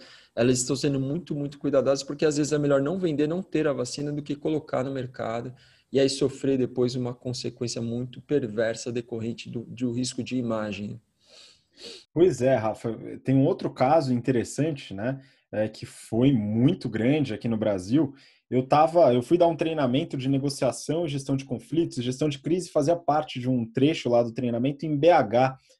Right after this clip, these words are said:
Speaker 2: no início de dois mil e dezenove. E antes desse treinamento, eu fui visitar o Museu de Inhotim, no dia seguinte que a barragem, que era o dia do treinamento, né? Enfim, a gente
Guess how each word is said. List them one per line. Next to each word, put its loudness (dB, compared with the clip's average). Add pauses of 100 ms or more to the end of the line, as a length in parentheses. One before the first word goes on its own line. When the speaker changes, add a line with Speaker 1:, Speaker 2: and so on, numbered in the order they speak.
Speaker 2:
no -4
início 0
de -4
dois 2
mil 0
e -4
dezenove. 2 (460)
E -4
antes 4
desse 0
treinamento, 0
eu -2
fui -6
visitar 0
o 2
Museu 4
de -6
Inhotim, -4
no 2
dia 0
seguinte -4
que 2
a 6
barragem, 4
que -2
era 4
o 0
dia 4
do 0
treinamento, -2
né? -10
Enfim, -8 (300)
a -6
gente -4